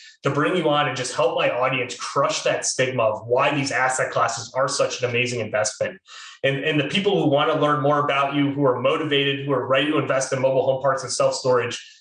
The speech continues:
where's the best place to get a hold of you, Andrew? I mean, what platforms are you on? Where can people reach you at?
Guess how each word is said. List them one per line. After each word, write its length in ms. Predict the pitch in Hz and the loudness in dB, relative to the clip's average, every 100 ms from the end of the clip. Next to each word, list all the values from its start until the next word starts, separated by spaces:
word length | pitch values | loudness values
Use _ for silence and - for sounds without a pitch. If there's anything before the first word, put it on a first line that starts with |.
| _ | _
where's 260 | 147 170 - | -2 0 0
the 80 | - | -2
best 240 | 170 170 | -2 0
place 200 | 185 180 | 0 0
to 60 | 139 | -2
get 160 | 151 | 0
a 60 | 131 | 0
hold 200 | 147 165 | 2 0
of 140 | 151 | 0
you, 140 | 165 160 | -4 0
Andrew? 420 | 160 160 160 165 | 0 2 2 2
I 100 | 131 | 2
mean, 160 | 127 131 | 0 -2
what 180 | 165 | -2
platforms 520 | - 147 131 156 147 143 | 0 -2 0 -2 -2 0
are 40 | |
you 120 | 139 | 0
on? 300 | 135 139 120 | 2 2 2
Where 160 | 135 135 | 0 -2
can 100 | 147 | -6
people 240 | 147 131 | -2 0
reach 240 | 123 127 - | 0 -2 -4
you 60 | |
at? 160 | - | -4